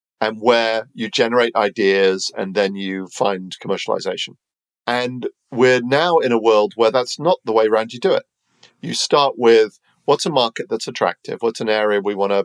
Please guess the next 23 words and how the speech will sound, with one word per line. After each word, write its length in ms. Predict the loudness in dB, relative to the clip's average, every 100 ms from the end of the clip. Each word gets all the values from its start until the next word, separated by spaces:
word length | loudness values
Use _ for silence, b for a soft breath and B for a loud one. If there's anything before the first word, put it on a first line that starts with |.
| -2
play 280 | -4 -2 -4
in, 200 | -10 -18 b b _ -6
and 220 | -4 0
where 240 | 2 2
are 80 | 0
the 100 | -2
problems 520 | 0 -2 0 -4 -4
that 80 | -10
we 120 | -6
want 160 | -4 -4
to 60 |
solve? 240 | 0 0 0 -4
And 180 | -4
then 220 | 0 2 2
when 100 | 0
we've 160 | 0
got 160 | 2 0
a 60 |
problem 720 | 0 0 0 2 0 0 -4 B B B 2
that 220 | 2 4 2
is 260 | 0 0
big 320 | -4 -2 0
enough 480 | 0 0 -2 -6 -20